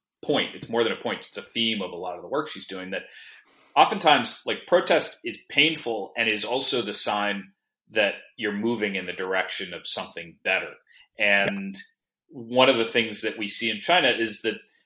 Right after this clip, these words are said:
the inability to have that protest, it's not only dangerous for the government to not really understand how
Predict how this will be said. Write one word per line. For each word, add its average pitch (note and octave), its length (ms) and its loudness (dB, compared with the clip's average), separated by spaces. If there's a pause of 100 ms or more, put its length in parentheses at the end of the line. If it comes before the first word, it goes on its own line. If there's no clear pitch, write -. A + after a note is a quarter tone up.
(120)
the A#2+ 120 -2
inability C3+ 720 6
to G#2 100 6
have A2 220 4
that G2 220 2
protest, B2+ 640 -2 (400)
it's C3 200 -6
not F3 180 10
only C3+ 480 2 (380)
dangerous A#2+ 580 4
for - 180 -6
the - 120 -2
government A#2+ 560 4
to A2+ 100 -4
not A2+ 300 6 (520)
really A#2 380 2
understand G#2+ 800 0
how F#2+ 420 -4